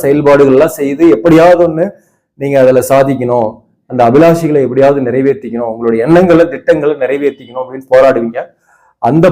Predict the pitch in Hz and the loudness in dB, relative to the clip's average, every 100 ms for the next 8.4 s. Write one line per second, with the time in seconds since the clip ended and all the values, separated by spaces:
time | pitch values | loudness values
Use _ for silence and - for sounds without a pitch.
0 | - 165 185 165 202 - - 131 120 107 | 2 2 4 0 -4 -12 -12 -10 -6 -6
1 | 123 - 123 127 117 110 117 113 117 151 | -8 -4 -2 0 0 -2 0 2 2 0
2 | - _ _ _ 123 113 131 151 151 143 | -4 _ _ _ -4 0 2 2 2 2
3 | 131 131 131 131 123 113 117 117 117 127 | 4 2 0 -4 -4 -6 -4 -4 -4 -10
4 | 160 120 - 127 117 113 113 113 - _ | -8 -10 -6 -6 -2 0 0 -2 -4 _
5 | _ - 135 160 156 170 135 156 143 - | _ -4 0 2 2 2 0 2 -2 -4
6 | 117 147 185 - - - 135 139 135 131 | -6 -6 -8 -18 -20 -2 2 2 2 0
7 | 127 120 135 143 131 123 120 120 135 127 | 0 0 2 2 2 2 -2 -4 -4 -4
8 | 120 117 117 117 | -4 -4 -4 -2